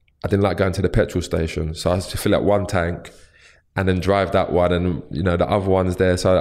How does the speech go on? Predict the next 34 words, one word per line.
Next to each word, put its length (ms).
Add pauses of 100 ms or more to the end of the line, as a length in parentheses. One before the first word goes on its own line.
(100)
I, 240
I, 40 (120)
I 40
used 140
to 40
stay 100
at 60
the 60
petrol 300
station 400
longer. 340 (320)
So 100
just 320
stupid 400
things 240
like 140
that 180
where 120
I 40
just 200
think, 220
like, 260 (520)
well, 260
again, 420
what, 200
wasteful, 600
what 120
are 80
you 100
doing? 400
But 300 (880)
it's 140
a 40
perception. 680